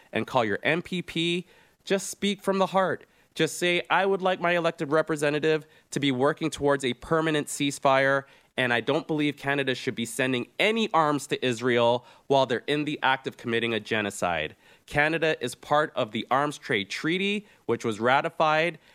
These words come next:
and it stipulates in that treaty that Canada, or whoever signed it and is a part of it,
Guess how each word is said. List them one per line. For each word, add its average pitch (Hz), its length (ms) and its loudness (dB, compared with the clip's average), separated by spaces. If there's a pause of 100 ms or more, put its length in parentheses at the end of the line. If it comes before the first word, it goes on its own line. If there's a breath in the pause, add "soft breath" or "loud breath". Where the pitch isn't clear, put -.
(140 soft breath)
and 117 260 0 (320)
it 185 200 0
stipulates 208 880 0
in 160 60 0
that 135 180 2
treaty 120 540 -2 (220 soft breath)
that 123 200 2
Canada, 135 560 0 (280)
or 143 80 0
whoever 165 340 2
signed 131 340 2
it 120 220 2
and 123 100 0
is 110 100 0
a 123 40 2
part 117 260 0
of 117 80 0
it, 113 200 0